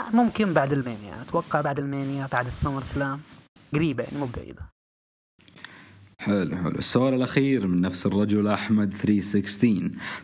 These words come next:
Speaker 2: مباراة الأوسوس في الراسلمينيا تتوقعون تكون ضد من؟ آه، أبو داح.
Speaker 1: أه، أتمنى إنه يكون يعني فريق جاهز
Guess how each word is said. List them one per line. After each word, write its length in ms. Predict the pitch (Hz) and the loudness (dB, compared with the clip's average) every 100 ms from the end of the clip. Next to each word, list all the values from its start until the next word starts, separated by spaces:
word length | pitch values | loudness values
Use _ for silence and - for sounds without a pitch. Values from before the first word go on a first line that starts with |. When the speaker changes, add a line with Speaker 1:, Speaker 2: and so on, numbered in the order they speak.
| - | 0
Speaker 2:
مباراة 340 | 107 165 202 185 | 2 4 2 2
الأوسوس 500 | 180 196 - 85 - | 4 4 2 0 0
في 100 | 104 | 0
الراسلمينيا 760 | 101 110 - 113 131 127 131 | 2 2 4 4 4 4 2
تتوقعون 600 | 127 110 107 107 123 131 | 0 0 0 2 2 2
تكون 460 | 117 113 117 101 85 | 2 0 2 2 2
ضد 400 | 90 120 120 - | 2 2 0 2
من؟ 380 | 95 85 69 - - - _ _ - | 2 2 0 -4 -10 -20 _ _ -4
آه، 140 | 90 90 | 0 2
أبو 80 | |
داح. 300 | 82 - - - - _ _ _ _ | 0 -4 -8 -14 -20 _ _ _ _
Speaker 1:
أه، 380 | - 156 156 147 | -2 2 2 2
أتمنى 560 | 160 - 240 226 233 240 226 - - | 0 2 4 4 4 4 2 -4 -4
إنه 120 | 170 | -2
يكون 480 | 185 175 - 196 175 | -2 -4 0 0 0
يعني 200 | 151 147 | -2 -4
فريق 400 | - 156 190 156 | -4 0 2 0
جاهز 720 | 127 147 117 117 - - - | 2 4 4 0 -10 -14 -16